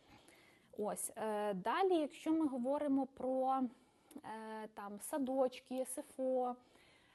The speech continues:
е, знову ж таки, освіта, то, м, дуже в багатьох випадках, е, біженцям покривають ці всі речі. Тобто зараз, наприклад, е, освіта для біженців з України, вона,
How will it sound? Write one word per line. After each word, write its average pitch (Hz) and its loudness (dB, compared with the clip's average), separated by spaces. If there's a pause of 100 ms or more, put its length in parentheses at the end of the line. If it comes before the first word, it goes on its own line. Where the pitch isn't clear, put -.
(180)
е, 208 -6
знову 233 -6
ж - -16
таки, 240 -8
освіта, 233 -4 (100)
то, 226 0 (220)
м, 214 -8 (220)
дуже 277 -2
в 254 0
багатьох 247 -4
випадках, 233 -4 (560)
е, 202 -8
біженцям 269 -2
покривають 190 -6
ці - -16
всі 180 -10
речі. - -12 (440)
Тобто 202 -8
зараз, 262 -2
наприклад, 214 -8
е, 196 -8
освіта 214 -6
для 180 -4
біженців 196 -8
з 180 -10
України, 196 -8
вона, 190 -8